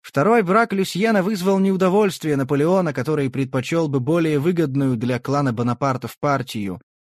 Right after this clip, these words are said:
и Люсьен, разорвав с братом отношения, поселился в Риме.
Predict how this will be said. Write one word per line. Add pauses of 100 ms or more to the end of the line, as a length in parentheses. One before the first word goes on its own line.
(100)
и
Люсьен,
разорвав
с
братом
отношения, (260)
поселился
в
Риме.